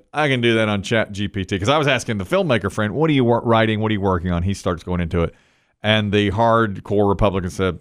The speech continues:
"I can go to Chat G P T and write a movie in two seconds." He's like, "I just write a funny, interesting movie about X, and it'll spit it right out."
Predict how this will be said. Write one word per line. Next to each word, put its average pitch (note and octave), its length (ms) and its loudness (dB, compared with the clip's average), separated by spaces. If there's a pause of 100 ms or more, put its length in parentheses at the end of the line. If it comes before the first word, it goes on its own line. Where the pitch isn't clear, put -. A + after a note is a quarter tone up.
"I - 60 -8
can C#3 80 -4
go G#2+ 80 2
to E2+ 60 -2
Chat G2 300 -2
G G2 160 -6
P F#2 160 -6
T F#2 240 -2
and E2+ 120 -2
write E2 140 0
a D#2+ 40 -4
movie E2 280 -2
in C#2+ 380 -6
two A2 160 -4
seconds." - 600 -12
He's F2+ 180 -2
like, D#2 140 -2
"I F2 60 0
just E2+ 200 -2 (300)
write A#2+ 440 -2
a G2+ 220 0
funny, C3 560 -2
interesting A#2 440 -2
movie A2+ 320 2
about G2+ 400 -2 (100)
X, F#2 340 -6
and F#2+ 140 -8
it'll D#2+ 180 -4
spit - 460 -2
it - 80 -6
right E2 220 -2
out." C#2+ 300 -6